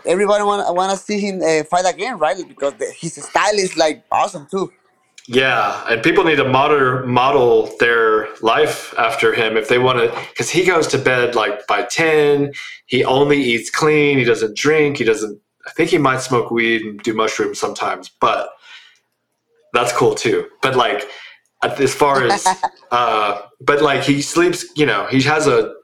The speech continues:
Speaker 2: regimen. He's doing all the work, all the stuff that needs to be done to, if you wanna
Speaker 1: Yeah.
Speaker 2: be a champion. J-, uh, Jake Paul said something that was pretty, uh, pretty cool. He was like, "Champions do champion shit." And, uh,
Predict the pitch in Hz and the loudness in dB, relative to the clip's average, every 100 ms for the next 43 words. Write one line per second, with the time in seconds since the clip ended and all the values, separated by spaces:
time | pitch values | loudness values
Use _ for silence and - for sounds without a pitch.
0 | - 117 139 123 107 101 101 - 127 123 | -6 0 0 0 -2 -4 -8 -2 2 2
1 | 117 110 110 107 117 117 110 113 113 113 | 2 2 2 2 2 2 0 0 0 0
2 | 123 113 110 107 113 107 - 110 104 113 | 0 0 0 0 -2 -4 -8 -8 -2 0
3 | 113 110 104 - 117 107 104 101 - _ | 0 -2 -6 -4 -2 -2 -2 -6 -10 _
4 | _ _ - 147 175 135 131 139 127 _ | _ _ -2 0 2 2 0 -4 -8 _
5 | 151 170 147 143 139 131 107 104 104 - | 2 2 2 0 0 0 0 0 -4 -18
6 | - - _ - 147 127 113 107 - 160 | -20 -20 _ -2 0 2 0 0 2 0
7 | 160 139 139 139 113 107 - 110 - 104 | 2 0 2 2 0 0 -2 -2 0 -2
8 | 104 101 _ - _ - 107 101 - 117 | -2 -10 _ -20 _ -4 -2 -2 -2 -2
9 | 107 107 - _ _ _ _ _ 107 98 | 0 -2 -6 _ _ _ _ _ -2 0
10 | 92 90 - _ - 151 139 139 120 127 | -2 -8 -14 _ -2 0 2 2 2 2
11 | 117 110 - 160 165 151 135 139 131 135 | 2 0 0 0 2 2 2 0 0 0
12 | 117 113 104 - 101 85 - _ _ - | 0 -2 -2 0 0 -2 -12 _ _ -20
13 | - 107 110 107 104 98 101 | -4 -2 -2 -2 0 -2 -4